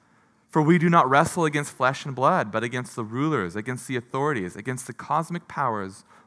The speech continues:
over this present darkness, against the spiritual forces of evil in the heavenly places." We don't fight against flesh and blood, but against Satan and his minions.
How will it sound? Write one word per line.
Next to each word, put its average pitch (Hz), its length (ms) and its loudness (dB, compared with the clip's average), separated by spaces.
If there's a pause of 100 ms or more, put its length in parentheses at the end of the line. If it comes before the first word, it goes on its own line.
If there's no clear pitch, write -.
over 135 200 -2
this 135 220 -4
present 131 420 -8
darkness, 101 640 -6 (500)
against 139 380 -2
the 131 60 -6
spiritual 156 540 -2
forces 110 540 -4
of 107 100 -10
evil 95 500 -8 (300)
in 117 160 -4
the 110 60 -6
heavenly 110 580 -4 (280)
places." 101 800 -8 (2000)
We 151 220 -4
don't 165 320 -6
fight 110 460 0 (920)
against - 300 -10
flesh 117 300 -6
and 107 80 -10
blood, 98 360 -8 (1040)
but 135 120 -4
against 127 280 -4
Satan 104 560 -2
and 110 140 -6
his 104 200 -10
minions. 87 720 -10